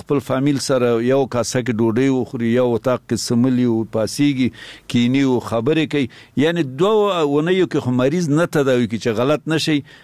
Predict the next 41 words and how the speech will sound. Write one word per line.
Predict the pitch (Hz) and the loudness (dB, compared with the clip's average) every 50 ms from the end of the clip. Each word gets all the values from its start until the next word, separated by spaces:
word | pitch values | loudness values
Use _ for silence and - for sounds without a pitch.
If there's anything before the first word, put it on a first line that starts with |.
| - _ | -10 _
مریض | - 120 131 139 156 175 208 220 190 - - - 143 - | -2 0 2 2 2 2 0 -2 -4 -4 -8 -14 -12 -4
په | 120 123 | -2 -2
دوه | 123 117 151 185 | 0 2 2 2
اونیو | 190 180 170 165 180 185 185 180 | 2 2 2 0 0 2 2 0
کې | 160 - 165 | 0 0 0
دغه | 135 139 131 127 127 - - - | 0 0 0 0 -2 -2 -4 -8
ق-، | - - 156 - - 135 | -6 -4 -4 -4 -4 -6
سرایت | - - - 117 120 131 139 156 185 180 - _ _ - - - _ - | -6 -4 -2 0 2 2 2 2 2 0 -2 _ _ -20 -20 -20 _ -2
یعنی | 117 120 123 127 127 | 0 0 2 2 2
نشي | 143 165 160 - - 131 | 2 2 0 0 -4 -2
کولی. | - 127 120 117 117 117 113 | 0 0 0 2 2 0 0
مکروب | 117 123 123 - - 170 175 143 135 | 0 0 -2 0 0 0 0 0 0
دومره | 180 185 180 170 170 | -2 0 0 0 0
ضعیفه | 139 143 147 147 123 113 139 | 0 2 0 0 0 0 -2
کېږي | 127 - 190 208 160 147 | -2 0 0 0 2 0
د | 123 120 123 | 0 2 2
دوا | 123 120 123 123 | 2 2 2 0
په | 113 - 120 | 0 0 -2
واسطه | 117 107 - - 131 | -2 -2 -2 -2 -2
چې | 117 - | -2 0
نور | 127 131 156 170 165 | 0 2 2 2 0
د | 151 131 | 0 -2
سرایت | 123 - - 117 113 117 127 139 135 127 | -4 -2 -2 0 0 2 2 0 0 0
وړ | 123 117 113 113 113 | 0 0 2 2 2
نه | 135 | 2
وي. | 139 127 110 98 - - - - - - - - | 0 0 -2 -6 -10 -16 -20 -20 -20 -14 -6 -2
حتی | - 208 220 214 _ - 160 151 | -2 0 0 -2 _ -4 -4 -2
کتابونه | 143 - 131 - 127 135 143 156 156 151 | -2 -4 -2 0 0 0 0 0 2 2
وایي | 151 160 156 151 | 2 2 2 0
چې | 113 - | -2 -2
د | 127 117 | -2 0
یو | 123 139 156 165 160 139 | 2 2 2 2 2 0
هفتې | 117 - - 117 | -2 -4 -6 -8
نه | 113 107 110 | -6 -4 -4
بعد. | 107 110 107 104 - - - - - _ | -4 -4 -4 -6 -8 -14 -20 -20 -20 _
خو | - - 143 | -4 -2 -2
تاسو | 139 - 190 202 214 185 - - | -2 0 0 0 0 0 -2 -2
هم | 180 170 160 | -2 0 0
هغه | 151 131 135 | 0 0 -2
دوه | 123 107 151 175 185 | -2 0 0 0 0
هفتې | 170 - - - 175 160 151 - - - - | -2 -6 -6 -4 -4 -4 -4 -8 -14 -20 -20